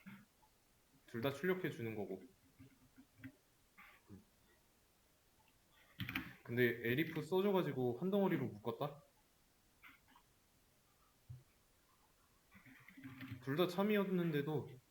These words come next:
앞에서 먼저 참이 됐으니까 뒤에 거 조건식 안 봐서 앞에 것만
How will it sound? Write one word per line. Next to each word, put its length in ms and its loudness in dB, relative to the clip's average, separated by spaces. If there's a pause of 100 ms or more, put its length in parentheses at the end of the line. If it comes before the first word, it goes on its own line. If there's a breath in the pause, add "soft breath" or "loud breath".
(240)
앞에서 520 0
먼저 420 0
참이 380 0
됐으니까 680 -4 (120)
뒤에 260 0
거 340 0
조건식 560 -2
안 260 -4
봐서 400 2 (840)
앞에 320 -2
것만 680 0